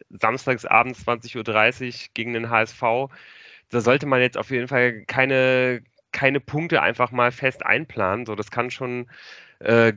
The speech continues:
gut sein, dass man, dass man da mit leeren Händen nach Hause fährt und wenn man jetzt dann gegen Rostock auch nicht gewönne, dann wären das schon relativ wenig Punkte auf der Habenseite. Also, d-, es wird nicht, es wird nicht so sein, dass man jetzt irgendwie, glaub ich, in diese Länderspielpause reingeht und sagt,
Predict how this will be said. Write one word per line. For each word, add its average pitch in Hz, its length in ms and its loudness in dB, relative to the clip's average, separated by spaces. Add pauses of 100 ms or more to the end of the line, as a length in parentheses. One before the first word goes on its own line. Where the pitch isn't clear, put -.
gut 135 200 -10
sein, 143 260 2
dass 127 160 -2
man, 127 280 -2
dass 117 140 -8
man 123 120 0
da 117 120 2
mit 117 120 0
leeren 123 240 0
Händen 123 260 -4
nach 101 180 -4
Hause 101 220 -4
fährt 113 280 -2
und 107 140 -6
wenn 110 100 0
man 110 380 -2
jetzt - 260 -2
dann 110 120 0
gegen 107 180 -2
Rostock 110 460 -4
auch - 140 -2
nicht 120 260 -8
gewönne, 117 500 0 (680)
dann 120 640 0 (360)
wären 127 240 2
das 139 180 -4
schon 156 240 -8
relativ 156 520 -4
wenig 180 280 -10
Punkte 92 320 -8
auf - 100 -8
der 85 140 -10
Habenseite. 80 680 -6
Also, 110 340 4
d-, 73 260 -14
es 71 180 -18
wird 131 140 0
nicht, 139 220 -2
es - 240 -8
wird 113 100 -6
nicht 131 120 0
so 135 100 -4
sein, 123 220 2
dass 123 120 -6
man 110 140 0
jetzt 110 160 0
irgendwie, 101 220 -6
glaub 107 180 2
ich, 104 60 -10
in 113 60 -6
diese 104 120 -4
Länderspielpause 107 760 -2
reingeht 104 360 0
und 95 160 -10
sagt, 101 300 0